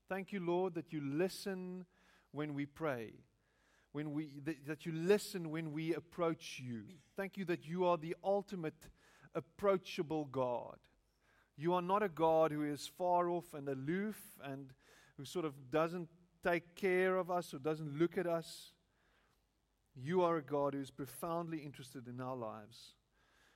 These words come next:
and who bends down to, to us and reaches out to us.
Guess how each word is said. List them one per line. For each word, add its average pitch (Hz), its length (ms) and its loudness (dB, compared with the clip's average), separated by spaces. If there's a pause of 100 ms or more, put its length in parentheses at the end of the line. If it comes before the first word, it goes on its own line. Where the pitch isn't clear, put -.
(120)
and 127 100 -8
who 135 80 -6
bends 165 520 -4
down 139 540 0
to, 135 180 -12 (400)
to 147 140 -4
us 123 260 -8
and 120 180 -12 (260)
reaches 170 600 -2
out 113 220 -12
to 123 140 -14
us. - 380 -18